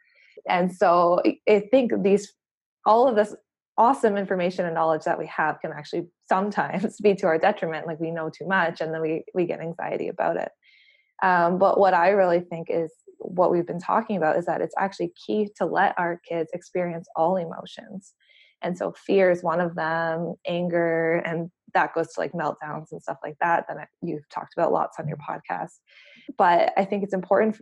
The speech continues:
to let our kids experience those emotions and to help them ride through a wave of emotion versus trying to protect our kids from feelings.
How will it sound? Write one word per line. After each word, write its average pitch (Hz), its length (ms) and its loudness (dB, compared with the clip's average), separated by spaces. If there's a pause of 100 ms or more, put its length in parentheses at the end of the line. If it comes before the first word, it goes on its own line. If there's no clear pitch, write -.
(120)
to 190 80 0
let 175 220 4
our 208 120 4
kids 190 200 -6
experience 175 500 -8
those 175 180 -6
emotions 175 720 -8 (400)
and 180 160 0
to 190 60 -10
help - 400 0
them 196 240 2
ride 170 420 0 (100)
through 170 320 0
a - 80 -2
wave 160 280 -2
of 160 120 -6
emotion 160 760 -10
versus 165 680 -2 (580)
trying 170 240 0
to 151 60 -6
protect 175 480 -4
our 156 120 0
kids - 280 -8
from 180 200 -18
feelings. - 520 -8